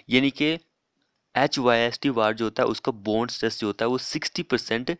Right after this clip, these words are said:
greater than होता है प्लेन वार के मुकाबले, यानी कि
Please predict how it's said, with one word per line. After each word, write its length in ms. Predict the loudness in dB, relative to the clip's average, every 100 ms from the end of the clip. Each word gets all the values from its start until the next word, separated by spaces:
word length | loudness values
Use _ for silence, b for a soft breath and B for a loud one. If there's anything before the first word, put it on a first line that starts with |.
| _ _ -18
greater 420 | 2 4 6 4
than 220 | 4 2 2
होता 260 | 0 2
है 160 | 4 2 -2 -20 _ _
प्लेन 260 | 4 4 4
वार 260 | 4 2
के 140 | 0 -6
मुकाबले, 460 | -6 -6 -6 -6 -10 _ _ _ _ _ _ _
यानी 140 | -6
कि 180 | -2 -4